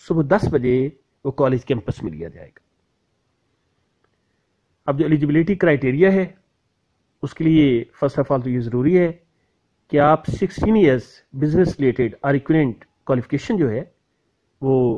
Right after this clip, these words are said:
at least second डिवीजन में एचएससी recognized इंस्टीट्यू-, institution से आपने हासिल की हो और आपकी एज जो है वो not more than twenty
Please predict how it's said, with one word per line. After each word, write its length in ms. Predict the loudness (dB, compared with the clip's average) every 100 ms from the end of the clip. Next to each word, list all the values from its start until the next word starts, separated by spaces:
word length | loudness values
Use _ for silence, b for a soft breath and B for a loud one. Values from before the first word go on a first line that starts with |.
| -8 _ -6
at 80 |
least 220 | 0 -2 0
second 400 | 0 2 2 4
डिवीजन 260 | 2 0
में 160 | -6 -12 _ -10
एचएससी 320 | -4 -4 -2
recognized 580 | -2 -2 -2 2 4 4
इंस्टीट्यू-, 360 | 2 -2 -6 -12 -10
institution 460 | -10 -6 -6 -6 -4
से 120 | -4
आपने 140 | -4
हासिल 280 | -4 -6 -8
की 220 | -6 -4
हो 100 | -4 -6 _ _ _ _ _ -4
और 80 | 0
आपकी 280 | 0 2 2
एज 100 | 4
जो 140 | 2
है 240 | 4 4 0 -4 _ _ _ -6
वो 760 | 0 4 6 6 6 4 2 0
not 320 | 2 2 4
more 100 | 2
than 200 | 2 0
twenty 200 | -2 -4